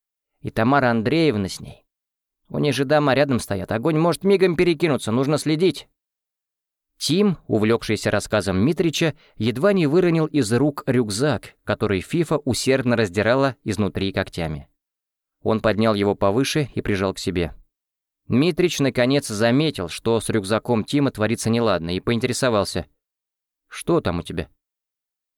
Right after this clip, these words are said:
«Кошка Нюры, поймал её на остановке, ещё удивился, откуда ей здесь взяться.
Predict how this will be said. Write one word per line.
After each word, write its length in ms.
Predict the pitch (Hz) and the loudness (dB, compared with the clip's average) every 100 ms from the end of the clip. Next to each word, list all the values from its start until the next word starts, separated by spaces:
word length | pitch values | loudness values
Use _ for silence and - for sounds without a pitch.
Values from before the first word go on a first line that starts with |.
| _ | _
«Кошка 360 | - 196 - 180 | 0 0 2 2
Нюры, 380 | 190 180 107 - | 4 4 0 -2
поймал 400 | - 143 165 170 | -2 2 4 4
её 100 | 147 | 4
на 120 | 131 123 | 2 2
остановке, 500 | - 131 123 - 104 | 0 0 0 -2 -4
ещё 180 | - | 2
удивился, 440 | 175 170 196 165 - | 2 4 4 2 0
откуда 260 | - 202 | -2 2
ей 60 | 196 | 4
здесь 160 | 185 160 | 4 2
взяться. 420 | 165 120 - | 2 0 -2